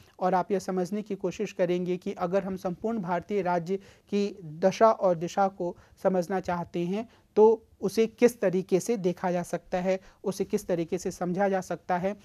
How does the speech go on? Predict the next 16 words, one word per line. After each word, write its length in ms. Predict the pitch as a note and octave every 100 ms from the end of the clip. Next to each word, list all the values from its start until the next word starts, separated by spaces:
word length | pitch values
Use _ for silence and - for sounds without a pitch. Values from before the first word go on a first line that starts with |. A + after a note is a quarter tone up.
| _ _
और 120 | G3+
विभिन्न 320 | F#3 F#3+ B3
विद्वानों 520 | C4 G#3 E3+ F#3 F#3+ G3+
ने 200 | F3+ F#3 - _ D#3
जो 280 | G3 F#3+ -
इस 100 | -
प्रकार 380 | F#3+ F3+ F3+ F3
की 80 | F#3+
कोशिशें 480 | - G#3 F#3+ - F3+
की 240 | - G3+
हैं, 200 | F3 F3 - _ -
उसकी 260 | F#3 -
सीमाएं 420 | G#3+ F#3+ F#3 F3+
क्या-क्या 400 | F#3 E3+ D#3+ E3+
हैं। 220 | D3+ D#3+ F#3 _ - - - _
अ, 400 | F#3+ G3 G3 -